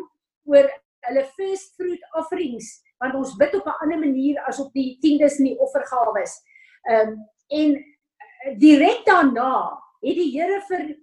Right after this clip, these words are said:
hierdie vrou kom wys dat daar iets in die gees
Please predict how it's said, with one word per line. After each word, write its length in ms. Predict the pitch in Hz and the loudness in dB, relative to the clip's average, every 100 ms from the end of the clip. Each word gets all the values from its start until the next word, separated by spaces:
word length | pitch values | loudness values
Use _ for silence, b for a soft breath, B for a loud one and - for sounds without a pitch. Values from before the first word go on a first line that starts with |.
| _ - | _ -2
hierdie 420 | 320 392 415 415 | 0 2 0 -2
vrou 300 | 359 311 311 | -6 -6 -6
kom 240 | 302 233 | -6 -6
wys 600 | 220 196 185 - - - _ b b b | -6 -6 -6 -10 -20 -20 _ b b b
dat 180 | 269 277 | 2 2
daar 280 | 285 285 - | -2 -6 -8
iets 220 | 381 - | -8 -6
in 140 | 494 403 | -8 -8
die 120 | 320 | -12
gees 440 | - 330 339 302 | -14 -10 -10 -10